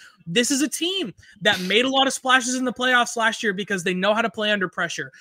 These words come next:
And Trey Lance is incredibly unproven, but there are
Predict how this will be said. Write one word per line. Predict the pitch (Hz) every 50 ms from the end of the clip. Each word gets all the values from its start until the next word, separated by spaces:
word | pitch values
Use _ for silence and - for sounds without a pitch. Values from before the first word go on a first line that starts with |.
| - - -
And | 185 180
Trey | - - 247 262 285
Lance | 294 294 294 294 269 214 -
is | 214
incredibly | 220 208 175 - - 240 247 247 285 - 294 285 262 226
unproven, | 226 254 277 285 - - 339 381 370 285 262 196 175 180 - _ _ _ _ _
but | - 320 330 262 202 - - _ _ _ _ _
there | 180 175 220 - - -
are | 254 277 294 285 285 277